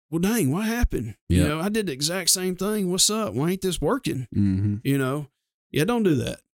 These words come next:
Speaker 2: Again, it is personal preference. You know, if people wanna do that, that's up to them. Uh, me, I've never done it, never had the desire.
Speaker 1: Yeah.
Speaker 2: But people that want to, it's up to you. Now, is it legal? No, it's not.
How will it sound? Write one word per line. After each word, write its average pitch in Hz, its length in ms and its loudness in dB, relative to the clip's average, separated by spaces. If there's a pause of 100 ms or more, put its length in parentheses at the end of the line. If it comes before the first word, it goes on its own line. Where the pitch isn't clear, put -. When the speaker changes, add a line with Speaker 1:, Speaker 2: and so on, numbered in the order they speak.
Speaker 2:
Again, 147 280 4
it 151 100 0
is 156 200 0
personal 131 340 0
preference. 113 480 -2
You 95 60 2
know, 98 120 2
if 92 80 -4
people 120 260 0
wanna 110 140 0
do 107 160 0
that, 104 180 -2
that's 101 220 0
up 101 120 -2
to 95 100 -2
them. 98 500 0
Uh, 92 260 -2
me, 117 300 2
I've 110 80 -2
never 104 240 -2
done 98 300 0
it, 98 120 -4
never 101 220 0
had 101 200 0
the 95 60 -2
desire. 98 680 0
Speaker 1:
Yeah. 135 280 -2
Speaker 2:
But 117 140 4
people 156 200 4
that 147 100 2
want 143 240 0
to, 143 120 2
it's 135 140 0
up 131 140 -2
to 131 120 0
you. 151 160 4
Now, 95 200 2
is 101 120 0
it 98 60 -2
legal? 110 500 -2
No, 90 300 0
it's - 140 -2
not. 107 320 -2